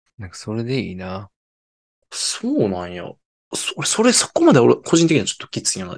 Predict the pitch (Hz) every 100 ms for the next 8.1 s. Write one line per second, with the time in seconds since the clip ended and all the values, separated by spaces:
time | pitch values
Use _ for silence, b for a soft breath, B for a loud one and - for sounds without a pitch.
0 | _ - 196 185 185 175 170 127 98 -
1 | _ - 170 170 165 - 98 - 110 107
2 | 104 104 113 104 110 107 107 98 104 131
3 | 113 92 85 - - _ _ _ b b
4 | _ - 110 107 101 101 101 95 98 104
5 | 110 - 107 95 90 92 107 156 _ _
6 | _ _ _ - - - 190 139 101 98
7 | 135 160 202 190 185 185 175 170 185 -
8 | -